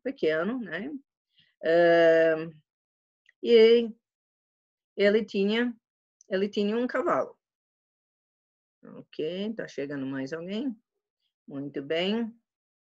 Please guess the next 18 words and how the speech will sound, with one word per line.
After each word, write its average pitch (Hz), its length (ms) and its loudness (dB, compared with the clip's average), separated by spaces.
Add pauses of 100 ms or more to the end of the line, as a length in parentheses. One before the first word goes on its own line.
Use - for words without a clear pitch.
(680)
Seja 147 340 -6
bem-vinda, 165 540 -6
Sônia. 190 680 -2 (180)
Bom, 131 380 -6 (160)
ah, 127 300 -8 (640)
vamos 123 160 -16
dar 131 180 -4
chance 147 440 -10
pra 143 140 -6
ela 143 320 -2 (200)
efetivamente 147 800 -6
entrar. 139 400 -6 (840)
Ah, 127 760 -18 (2250)
que 143 200 -12
eu 151 80 -14
dei 135 200 -4
permissão, 147 680 -4
dei. 135 340 -2